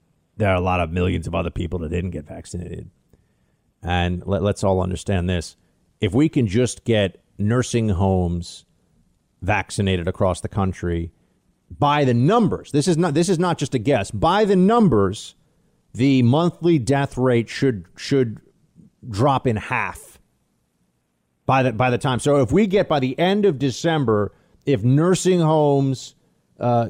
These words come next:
are all vaccinated across the country, which would be pretty ambitious, that may not happen. But let's say by, by, you know, mid-January, late January,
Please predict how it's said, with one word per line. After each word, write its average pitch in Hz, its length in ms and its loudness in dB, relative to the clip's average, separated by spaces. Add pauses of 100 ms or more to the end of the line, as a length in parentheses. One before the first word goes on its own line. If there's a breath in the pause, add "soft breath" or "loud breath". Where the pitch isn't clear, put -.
(120)
are 135 220 2
all 151 560 4
vaccinated 131 580 0
across 120 260 0
the - 60 -14
country, 104 240 -2
which 101 140 -4
would 110 80 -6
be 135 100 0
pretty 131 260 0
ambitious, 101 460 0
that - 140 -2
may 110 120 0
not 104 160 -2
happen. 101 300 0
But 110 80 0
let's 143 180 0
say 143 140 2
by, 120 400 0
by, 117 300 0
you 113 400 0
know, 110 80 2
mid-January, 120 840 2
late 120 220 2
January, 107 600 2